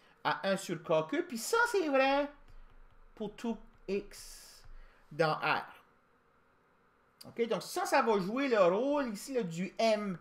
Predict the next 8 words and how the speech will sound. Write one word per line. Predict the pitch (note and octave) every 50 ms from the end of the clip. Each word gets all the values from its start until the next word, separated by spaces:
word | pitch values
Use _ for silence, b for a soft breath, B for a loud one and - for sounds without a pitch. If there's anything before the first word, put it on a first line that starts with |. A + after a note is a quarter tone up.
| - -
K. | - G#3+ F3+ E3 - - - - - _ _ _ _ _ _ _ _ _ _ _ _ _ _ _ _ B B B B B B
Parce | F#3+ F#3+ F#3 -
que | - A3+ G#3
je | G3 F#3+ G3+
sais | G3 - - - F#4+ D4 C#4 - B4+ C#5 - - B B B B B B _ -
que | - F#3+ G3+ A3 A#3+ - - -
la | E3+ E3+ D#3+ D3
série | D3+ - - - A3 G3+ F3 E3+ F3 E3+ F#3+ A3+ E4